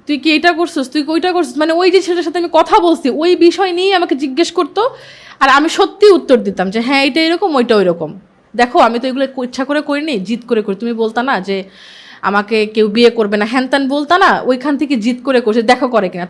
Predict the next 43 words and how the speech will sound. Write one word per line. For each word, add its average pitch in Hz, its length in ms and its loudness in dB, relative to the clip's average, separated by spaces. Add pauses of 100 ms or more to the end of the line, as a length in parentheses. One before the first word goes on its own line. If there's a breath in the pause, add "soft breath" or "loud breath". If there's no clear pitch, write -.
মারধর 277 360 2
করতে 320 280 -2
গেল 247 200 4
এটা। 202 280 2
এরপরে 262 320 2
আমি 285 220 0
ওর 220 160 -2
ফোনে, 220 420 -6
মানে, 185 200 -8
আমার 202 260 -2
মেয়ে 240 300 -2
আর 226 160 0
কি 226 140 -6
আমাকে 190 260 -4
দেখাইছে 180 480 -6
যে, 190 100 -8
"আম্মু, 214 200 -6
দেখো, 202 240 -6
বাবা 190 300 -2
না 262 100 -6
একটা 247 220 -6
আন্টির 185 240 -8
সাথে।" - 380 -12 (380)
পরে 277 120 -4
আমি 285 140 -6
দেখলাম, 285 420 -4
দেখি 247 180 -4
যে 240 100 -2
হ্যাঁ, 226 180 -2
ওরা 196 180 0
ভিডিও 233 380 2
করছে, 214 400 -2
ছবি 233 300 -2
তুলছে। 196 460 -4 (360 loud breath)
কোথায়? 294 360 0
কক্সবাজারে। 175 680 -2 (400)
যখন 254 280 2
আমি 294 100 0
ওটাকে 302 220 -2
জিজ্ঞেস 254 360 -4
করি, 254 200 -2
বলে 233 240 0
কি, 233 260 -6